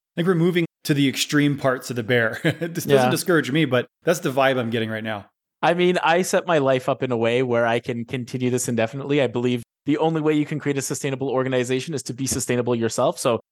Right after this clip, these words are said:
Speaker 2: that's kind of the way I set up my life. I don't envy the people who haven't done that. And I think that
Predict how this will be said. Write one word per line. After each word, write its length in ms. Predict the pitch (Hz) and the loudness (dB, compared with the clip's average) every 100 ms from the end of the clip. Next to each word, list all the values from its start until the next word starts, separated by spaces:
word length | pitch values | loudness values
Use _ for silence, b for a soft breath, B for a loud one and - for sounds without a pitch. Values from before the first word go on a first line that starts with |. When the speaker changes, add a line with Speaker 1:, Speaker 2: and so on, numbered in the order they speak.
| - | -2
Speaker 2:
that's 180 | 147 147 | -2 0
kind 220 | 165 160 | -2 0
of 40 | |
the 80 | 156 | 0
way 140 | 147 139 | 2 0
I 60 | |
set 160 | - 147 | 2 -2
up 100 | 147 | 0
my 120 | 143 | -2
life. 300 | 143 160 - - | 0 0 -4 -2
I 320 | 139 135 135 - - | 0 2 0 -8 -6
don't 240 | 156 156 151 | -4 -2 -4
envy 300 | 143 139 135 | -6 -6 -8
the 80 | |
people 360 | 131 131 120 117 | -6 -6 -4 -2
who 180 | 139 117 | 0 0
haven't 420 | 120 117 120 - | 2 0 -2 -2
done 180 | 110 110 | -2 0
that. 220 | 110 110 | 0 0
And 140 | 117 120 | 0 0
I 80 | 117 | -2
think 320 | - 139 - | -2 -4 0
that 180 | 127 | -2